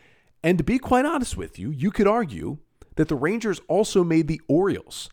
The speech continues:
look worse than they have all season in this quick three-game A L D S. This Rangers team has a potent offense. It is deep. There are no breaks one through nine. The bullpen isn't great, but they've got some good arms in there, and you can really shorten your bullpen in the postseason.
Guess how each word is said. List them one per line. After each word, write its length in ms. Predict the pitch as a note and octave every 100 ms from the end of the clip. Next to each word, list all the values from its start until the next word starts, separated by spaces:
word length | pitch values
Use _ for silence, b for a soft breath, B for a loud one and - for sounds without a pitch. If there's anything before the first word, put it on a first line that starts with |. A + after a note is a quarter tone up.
| -
look 220 | - C#3 -
worse 260 | A#2+ F2+
than 140 | - G#2+
they 120 | G2+
have 240 | G#2 G#2 -
all 180 | G#2
season 420 | G#2+ A2 F#2+ F2+ F2
in 140 | A#2+
this 180 | A#2+ A2
quick 320 | - B2+ A#2
three-game 500 | - - A2+ G#2 G2 F#2
A 140 | G2
L 120 | F#2 F2
D 220 | E2+ D#2
S. 300 | B1+ - - b b b b
This 180 | C#3
Rangers 300 | D3 D3+ C3+
team 160 | - C3
has 160 | A2+ G2
a 80 |
potent 460 | F2+ - - D3+ D3
offense. 460 | A#2+ A#2 A2 G2+ -
It 140 | A2+ F#2+
is 160 | E2
deep. 400 | - - C3+ C#3+ - b b
There 180 | A2+ G#2+
are 120 | G2+
no 300 | F#2 G2+ F3
breaks 400 | D3+ B2 A2 -
one 200 | F#2+ F2
through 160 | E2+ D#2+
nine. 420 | F2+ G2+ G#2 G2+ b b b b b
The 80 | C3+
bullpen 380 | F3+ B3 C4 A3+
isn't 300 | E3 D3 -
great, 360 | A2 C3 -
but 140 | - -
they've 160 | F2
got 240 | - G#2+ -
some 160 | E3+
good 180 | D3 D#3+
arms 280 | D#3 D#3 C3
in 80 | B2
there, 180 | A2
and 100 | C3
you 60 | G2+
can 160 | - G#2
really 220 | A#2 C3+
shorten 320 | - C#3 D3+
your 100 | C3+
bullpen 280 | A#2 C3+ C3+
in 80 | A#2+
the 100 | A2
postseason. 720 | - A2+ - F2 - F#2+